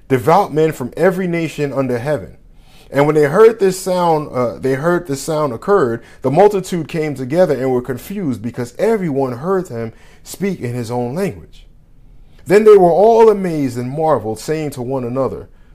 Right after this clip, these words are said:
"Look, are not all these who speak Galileans?" Now the, the Galile-, Galileans, excuse me, they, they spoke Aramaic, okay?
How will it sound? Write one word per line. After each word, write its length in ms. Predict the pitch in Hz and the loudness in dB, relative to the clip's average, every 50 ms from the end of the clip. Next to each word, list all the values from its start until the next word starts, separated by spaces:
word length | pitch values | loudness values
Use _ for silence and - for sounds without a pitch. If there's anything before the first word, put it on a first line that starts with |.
| - | -6
"Look, 460 | - 175 240 202 - - - - - - - - - - - - - - _ - - - - | 2 4 4 4 4 2 -4 -16 -20 -20 -20 -20 -20 -20 -20 -20 -20 -20 _ -20 -20 -10 -2
are 140 | - 135 135 | 2 2 2
not 360 | 131 135 151 175 202 220 - | 2 2 2 2 2 0 0
all 300 | - 170 180 190 190 185 | 2 4 4 6 4 4
these 360 | 160 151 180 185 180 175 - | 2 0 -2 -4 -4 -4 -6
who 100 | 160 147 | -8 -8
speak 540 | 135 - - - - 151 170 175 - - 120 | -8 -10 -12 -8 -6 -6 -4 -6 -8 -10 -6
Galileans?" 880 | 113 151 143 135 135 131 120 123 139 165 185 202 226 247 269 - - - - - - - | -4 -4 -4 -2 -2 -4 -4 -4 -4 -4 -2 -4 -4 -6 -8 -12 -18 -20 -20 -20 -10 0
Now 200 | 123 135 139 135 | 2 4 4 4
the, 360 | 120 127 127 123 120 - - - _ - - - - - - - - - - - - - | 4 2 2 2 0 -2 -6 -14 _ -20 -20 -20 -20 -20 -20 -20 -20 -20 -20 -20 -12 -8
the 100 | 135 120 | -2 0
Galile-, 720 | 147 160 170 170 156 151 160 165 151 143 127 98 107 113 | 2 4 4 4 4 2 2 2 2 2 0 0 -2 -2
Galileans, 580 | 117 143 143 151 151 151 156 156 147 123 113 104 | 2 4 6 6 6 4 2 2 0 0 -2 -6
excuse 240 | 104 - 156 139 123 | -8 -6 -6 -4 -4
me, 60 | 110 | -2
they, 160 | 104 131 139 | -2 -2 -2
they 220 | 139 - 123 139 | -2 -2 -2 -2
spoke 340 | 135 - - 165 165 143 - - | -2 -2 -2 0 0 0 0 0
Aramaic, 520 | 160 156 139 110 87 - - - - - | 0 2 2 0 -2 -6 -12 -18 -18 -16
okay? 320 | 85 - 107 101 113 - | -10 -8 -4 -4 -4 -4